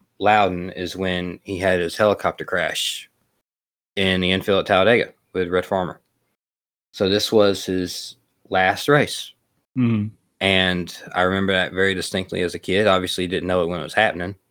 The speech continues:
Speaker 1: but you go back and look at everything. And it's neat to see tracks come into nascar when you're a kid and they still are there and you can associate all those old memories with it.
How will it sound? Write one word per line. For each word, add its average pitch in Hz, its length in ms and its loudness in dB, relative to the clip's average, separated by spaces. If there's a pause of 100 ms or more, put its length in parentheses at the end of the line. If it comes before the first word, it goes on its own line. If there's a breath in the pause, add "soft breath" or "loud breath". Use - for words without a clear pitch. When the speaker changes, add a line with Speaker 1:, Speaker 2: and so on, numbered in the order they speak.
(340)
Speaker 1:
but 107 140 4
you 104 120 -2
go 107 120 6
back 90 240 4
and 87 160 -8
look 90 300 -2 (680)
at 95 120 -2
everything. 85 600 -2
And 87 420 0 (460)
it's 120 240 0
neat 151 400 4
to 131 80 -4
see 107 600 0 (540)
tracks - 580 2
come - 360 -6
into 95 320 -4
nascar 92 480 0
when 90 120 -2
you're 85 120 -2
a 78 60 -6
kid 95 440 0 (120)
and 87 280 -4
they 87 120 -4
still - 420 -2
are 90 160 2
there 90 460 2
and 90 200 -6
you 85 80 -4
can 87 340 -6 (120)
associate 92 500 -2
all 85 200 0
those 87 180 -2
old 90 180 0
memories 92 340 -2
with 98 180 2
it. - 160 -4